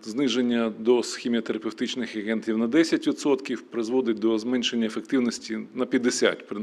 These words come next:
принаймні в класичних дослідженнях традиційної хіміотерапії. Е, безумовно, ми з вами маємо дуже хороший досвід і, і тривалий досвід, е,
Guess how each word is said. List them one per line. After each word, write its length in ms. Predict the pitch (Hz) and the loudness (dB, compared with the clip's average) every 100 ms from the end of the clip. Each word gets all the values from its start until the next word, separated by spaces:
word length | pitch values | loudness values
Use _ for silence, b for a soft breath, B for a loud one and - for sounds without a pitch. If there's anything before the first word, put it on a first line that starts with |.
| - | -2
принаймні 400 | 113 123 113 104 | 0 2 0 -2
в 80 | |
класичних 500 | - 110 135 - 110 | -2 -2 -2 -4 -6
дослідженнях 580 | 104 113 165 165 131 127 | -4 -4 -2 -4 -4 -4
традиційної 680 | - 131 131 127 160 143 120 | -2 0 2 0 -2 2 0
хіміотерапії. 880 | 113 123 117 107 117 101 - 95 95 - _ B B B B B B B B B B B B | 0 -2 0 0 0 -2 -4 -10 -12 -18 _ B B B B B B B B B B B B
Е, 320 | 135 131 135 131 - - - - 170 | 2 6 6 2 -6 -18 -18 -16 -10
безумовно, 540 | 175 185 185 190 175 156 | 4 4 8 8 6 6
ми 140 | 151 | 4
з 60 | 139 | 4
вами 240 | 151 143 | 2 4
маємо 300 | 139 143 135 | 4 4 4
дуже 280 | 120 135 131 | 4 4 2
хороший 400 | 143 131 120 123 | 6 6 6 4
досвід 460 | 151 180 - 131 147 | 4 2 2 0 0
і, 300 | 131 117 113 | -2 2 2
і 220 | 120 127 | 0 -2
тривалий 500 | - 117 117 165 160 | 0 2 6 6 6
досвід, 540 | 135 135 131 127 117 120 | 6 4 4 -2 -2 -4
е, 140 | 113 | -4